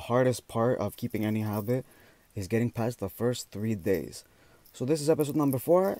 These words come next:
so it seems like we're gonna be sticking with the vlog slash podcasts.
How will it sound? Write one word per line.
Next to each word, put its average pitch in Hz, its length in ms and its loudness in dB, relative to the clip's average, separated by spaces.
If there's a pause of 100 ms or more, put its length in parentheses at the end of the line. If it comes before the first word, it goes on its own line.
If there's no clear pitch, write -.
so 220 200 -8
it 247 100 -4
seems 208 240 0
like 185 120 6
we're 151 160 2
gonna 151 120 4
be 143 200 2
sticking 104 440 -2
with 104 220 -4
the 101 340 0 (500)
vlog 104 320 2
slash 95 340 -4
podcasts. - 680 -8